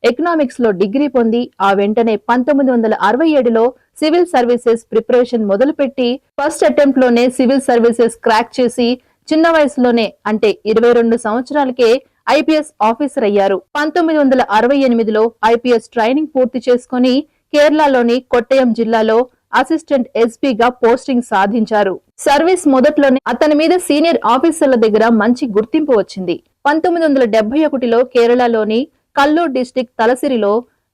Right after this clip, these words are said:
హిందువులు ముస్లింలకు గొడవలు మొదలయ్యాయి. ఇవి కాస్త తీవ్ర స్థాయికి చేరుకొని వేల మంది హిందూ ముస్లింలు రోడ్లపైకి వచ్చి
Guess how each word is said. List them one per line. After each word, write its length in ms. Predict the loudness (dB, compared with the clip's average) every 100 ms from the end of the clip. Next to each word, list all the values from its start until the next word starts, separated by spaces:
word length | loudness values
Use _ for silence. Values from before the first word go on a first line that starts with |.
| -4
హిందువులు 360 | -2 0 0
ముస్లింలకు 640 | 2 0 0 0 0 0 -2
గొడవలు 500 | -2 -2 2 2 0
మొదలయ్యాయి. 640 | -2 0 0 2 0 -2 -8 _
ఇవి 160 | -8 -6
కాస్త 420 | 0 0 0 -2
తీవ్ర 400 | -2 -4 -2 -2
స్థాయికి 440 | -4 -2 -2 -2
చేరుకొని 600 | -4 -2 0 -2 -2 -4 -6 _ -2
వేల 260 | 2 2
మంది 400 | 2 0 -2 -4 -6
హిందూ 240 | -4 -2 0
ముస్లింలు 500 | -2 -2 0 2 2
రోడ్లపైకి 640 | 2 0 0 0 -2 -2
వచ్చి 460 | -6 -6 -4 -4